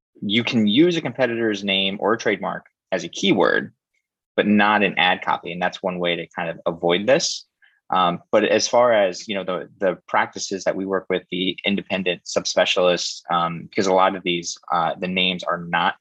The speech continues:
trademarked. So what you'll see is that your competitors are using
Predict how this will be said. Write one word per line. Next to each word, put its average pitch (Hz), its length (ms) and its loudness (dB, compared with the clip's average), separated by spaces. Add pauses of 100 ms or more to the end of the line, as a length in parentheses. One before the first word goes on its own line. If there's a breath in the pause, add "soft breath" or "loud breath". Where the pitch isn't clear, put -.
(140)
trademarked. 147 500 0 (440 soft breath)
So - 140 2
what 110 160 4
you'll 104 120 2
see 113 300 -2
is 98 160 -2
that 87 140 4
your 98 140 0
competitors 95 600 -4
are 90 80 0
using 90 540 -6